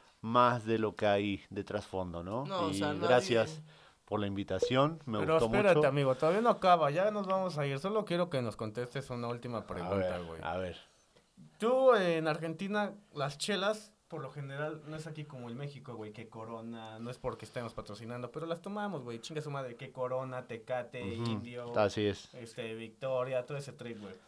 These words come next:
Speaker 3: Allá en Argentina, güey, ¿cuál es como que su más famosa allá, güey?
Speaker 1: La
Speaker 3: ¿Es igual
Speaker 1: más,
Speaker 3: que acá, güey? O
Speaker 1: la,
Speaker 3: sea, como
Speaker 1: no, no hay tanta variedad de cerveza.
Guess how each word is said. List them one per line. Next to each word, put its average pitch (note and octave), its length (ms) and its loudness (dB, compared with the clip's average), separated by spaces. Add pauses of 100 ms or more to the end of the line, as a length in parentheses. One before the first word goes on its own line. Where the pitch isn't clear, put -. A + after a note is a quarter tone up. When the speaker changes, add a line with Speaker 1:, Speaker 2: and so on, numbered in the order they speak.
(220)
Speaker 3:
Allá B2 180 -10
en D3 80 -4
Argentina, C3 540 -8
güey, A#2+ 180 -10
¿cuál C3 220 -6
es C3+ 120 -12
como A2 260 -12
que A#2 120 -14
su A2 140 -14
más A#2 220 -10
famosa G#2+ 380 -10
allá, A2+ 220 -10
güey? G#2 160 -10
Speaker 1:
La C3+ 180 10
Speaker 3:
¿Es D#3+ 60 12
igual G#3+ 160 6
Speaker 1:
más, A3 80 2
Speaker 3:
que F3+ 60 4
acá, C#3+ 280 2
güey? C#3+ 300 -6
O B2 120 -6
Speaker 1:
la, A#2+ 140 4
Speaker 3:
sea, - 100 -2
como C#3+ 160 -6
Speaker 1:
no, D3 440 8
no C#3+ 100 8
hay F3 100 8
tanta C#3+ 280 6
variedad A#2 320 8
de A#2 80 8
cerveza. G#2+ 600 -2